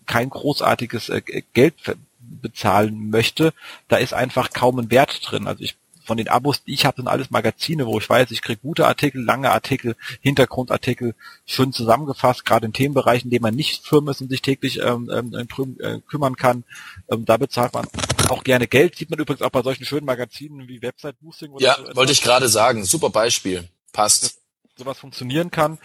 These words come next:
Speaker 1: <clears throat> Und, ähm, ich denke mir auch, ein, ein, ein Spiegel wird bald weniger ein Problem haben, als jetzt irgendwie halt eine Tageszeitung, weil das ist halt echt ein blödes Geschäftsmodell. Aber sehr schön ist, ich weiß nicht, ob du, ob du das mal gelesen hast, von, äh, Sch-, ähm, Stefan Niggemeier, der mal, ähm,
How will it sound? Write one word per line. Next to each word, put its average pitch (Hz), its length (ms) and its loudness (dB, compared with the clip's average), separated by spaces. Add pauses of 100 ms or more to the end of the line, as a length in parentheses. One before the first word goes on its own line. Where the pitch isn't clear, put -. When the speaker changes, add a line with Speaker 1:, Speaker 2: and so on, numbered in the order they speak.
(120)
Speaker 1:
<clears throat> 139 200 4
Und, 131 500 0
ähm, 127 280 4
ich 117 80 -4
denke 135 160 0
mir 127 140 -2
auch, 127 100 0
ein, 123 160 -4
ein, 117 180 -2
ein 120 140 -6
Spiegel 165 400 -2
wird 127 100 -2
bald 117 200 2
weniger 139 260 2
ein 113 40 0
Problem 123 380 -4
haben, 127 220 2
als - 240 0
jetzt - 240 -2
irgendwie 117 460 -6
halt 113 160 0
eine 113 80 -4
Tageszeitung, 123 600 -2
weil 101 140 -4
das 110 160 -8
ist 123 80 -10
halt 123 140 -2
echt 110 180 -8
ein 139 80 -12
blödes 127 380 -8
Geschäftsmodell. 123 640 -6 (260)
Aber 131 240 4
sehr 143 160 6
schön 175 260 0
ist, - 180 -4
ich 131 60 -10
weiß 143 100 4
nicht, 147 100 -2
ob - 80 -6
du, 117 240 0
ob - 200 -6
du 143 60 -8
das 127 100 -8
mal 123 120 2
gelesen 135 300 -6
hast, 147 140 -4
von, 123 200 -8
äh, 110 160 0
Sch-, - 120 -10
ähm, 117 140 -4
Stefan 135 300 -6
Niggemeier, 156 480 2 (640)
der 127 260 6
mal, 127 420 6
ähm, 127 460 2